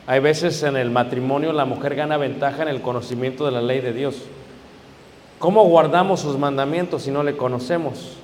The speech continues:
¿Cómo le conocemos? A través de su palabra. Esta es la forma en que amamos a Dios. Amamos a Dios.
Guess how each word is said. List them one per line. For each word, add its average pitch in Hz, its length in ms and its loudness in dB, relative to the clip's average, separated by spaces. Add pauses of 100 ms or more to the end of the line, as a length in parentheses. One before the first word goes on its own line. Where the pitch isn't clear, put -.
(760)
¿Cómo 170 260 4
le 160 120 2
conocemos? 139 540 0
A 123 60 -6
través 135 260 0
de 131 60 -6
su 123 220 -4
palabra. 123 400 -2 (1800)
Esta 160 240 2
es 185 60 4
la 175 100 6
forma 175 360 4
en 165 80 -2
que 143 120 2
amamos 147 520 2
a 123 80 0
Dios. 113 540 -4 (1200)
Amamos 160 540 2
a 160 80 4
Dios. 175 480 -2